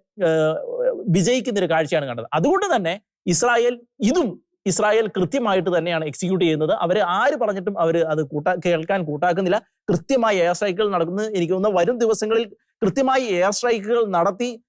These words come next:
എനിക്ക് തോന്നുന്നു ഒരു പക്ഷേ ഇനി ഈ തീവ്രവാദ സംഘടനയും തലവന്മാരെ കൃത്യമായിട്ട് പറഞ്ഞാൽ കേട്ടില്ലെങ്കിൽ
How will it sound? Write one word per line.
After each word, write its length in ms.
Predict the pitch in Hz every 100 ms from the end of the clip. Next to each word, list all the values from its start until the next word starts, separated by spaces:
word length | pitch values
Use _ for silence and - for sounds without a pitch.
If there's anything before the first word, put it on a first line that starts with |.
| _
എനിക്ക് 180 | 185 175
തോന്നുന്നു 240 | 214 214 196
ഒരു 60 |
പക്ഷേ 240 | 196 196 226
ഇനി 500 | 208 190 208 190 - _
ഈ 140 | 180 302
തീവ്രവാദ 420 | 254 240 247 262
സംഘടനയും 580 | 262 240 226 220 220 220
തലവന്മാരെ 800 | 254 196 202 202 196 196 - - -
കൃത്യമായിട്ട് 480 | 165 220 196 185 185
പറഞ്ഞാൽ 320 | 180 156 185
കേട്ടില്ലെങ്കിൽ 600 | 185 160 175 160 160